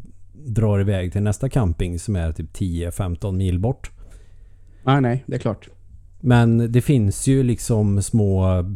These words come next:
Speaker 1: rastplatser här och var, så vi ställde oss någonstans ute i skogen och, eh, så att man kunde sova i alla fall.
Speaker 2: Ja.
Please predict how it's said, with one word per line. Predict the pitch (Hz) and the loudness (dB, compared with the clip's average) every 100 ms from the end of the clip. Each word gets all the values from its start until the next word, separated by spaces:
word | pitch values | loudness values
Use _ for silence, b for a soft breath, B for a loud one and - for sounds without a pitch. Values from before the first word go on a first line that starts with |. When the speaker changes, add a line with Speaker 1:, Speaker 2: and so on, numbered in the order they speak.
| - - - - | -12 -18 -18 -2
Speaker 1:
rastplatser | 113 107 - - - 127 90 - - 110 | 0 0 -2 -10 -6 -4 -4 -6 -4 0
här | 98 104 95 | 0 0 -2
och | 92 | -2
var, | 87 85 | -4 -6
så | - | -6
vi | 95 135 120 | -2 -2 -2
ställde | 113 135 104 85 | -6 -4 -4 -4
oss | 82 - - | -8 -12 -10
någonstans | 92 90 - - 90 - | -8 -8 -12 -10 -10 -10
ute | 87 92 | -10 -10
i | |
skogen | - 95 80 90 90 b b b b - | -8 -8 -8 -6 -8 b b b b -12
och, | - 82 - | -10 -10 -6
eh, | 95 87 | -4 -2
så | - | -4
att | 101 | -2
man | 95 | 0
kunde | 110 98 | 2 2
sova | - 151 95 120 165 | 2 2 2 2 2
i | |
alla | 160 151 | 0 0
fall. | 95 - - - - - - - - | -2 -4 -16 -20 -20 -20 -20 -20 -2
Speaker 2:
Ja. | 120 | 0